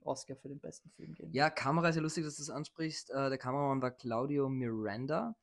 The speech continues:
Speaker 2: Ähm, der hat zum Beispiel das andere Film, und das ist doch ein interessanter Kameramann, äh, Life of Pi gedreht und The Curious Case of Benjamin Button von David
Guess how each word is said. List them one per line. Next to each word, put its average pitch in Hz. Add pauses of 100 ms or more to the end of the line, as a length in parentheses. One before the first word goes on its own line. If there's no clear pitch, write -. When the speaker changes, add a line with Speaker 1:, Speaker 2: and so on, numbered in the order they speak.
(540)
Speaker 2:
Ähm, 131
der 131
hat 139
zum 156
Beispiel 139
das 147
andere 143
Film, 156
und 156
das 156
ist 160
doch 151
ein 156 (320)
interessanter 156
Kameramann, 143
äh, 135
Life 117
of -
Pi 214
gedreht 214 (500)
und 151
The 147
Curious 180
Case 151
of -
Benjamin 139
Button -
von 143
David 123